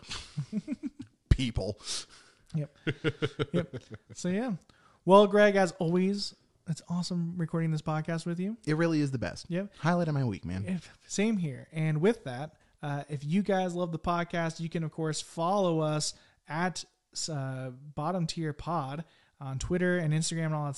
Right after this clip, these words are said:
Speaker 2: type of stuff. But also, uh, you can leave us a follow or like or whatever it is, subscription to YouTube. That's what it is.
Speaker 1: That is what it is.
Speaker 2: On YouTube,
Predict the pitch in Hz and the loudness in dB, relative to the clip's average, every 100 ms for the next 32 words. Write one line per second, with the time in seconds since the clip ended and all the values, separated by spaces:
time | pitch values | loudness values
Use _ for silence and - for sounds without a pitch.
0 | - 143 139 139 - - 170 214 - - | -6 -6 -4 -6 -8 -4 -2 -2 -4 -20
1 | - - 143 180 277 - 143 131 156 - | -20 -8 -6 0 0 0 -4 -4 -6 -8
2 | _ _ 143 143 143 143 160 - 185 151 | _ _ -8 -4 -4 -4 -6 -4 -2 -2
3 | - - 147 180 214 185 - 160 - - | -6 -8 -4 -2 -2 -4 -6 -10 -12 -10
4 | 180 226 135 131 135 135 143 202 160 143 | -10 -8 -8 -8 -6 -6 -6 -6 -6 -4
5 | 143 202 233 180 170 143 - - 226 - | -4 -2 -2 -2 -2 -4 -4 -2 -2 -2
6 | 139 135 - 151 165 294 - 156 143 175 | -6 -4 -2 0 4 4 4 -2 -2 -8
7 | _ _ _ _ _ _ _ - 220 226 | _ _ _ _ _ _ _ -2 -2 2
8 | 175 156 156 185 - _ - 156 254 247 | 2 2 2 0 -8 _ 4 6 8 10
9 | 196 151 135 123 123 - 208 185 185 302 | 10 10 8 6 4 2 4 6 8 6
10 | 233 180 196 | 8 8 8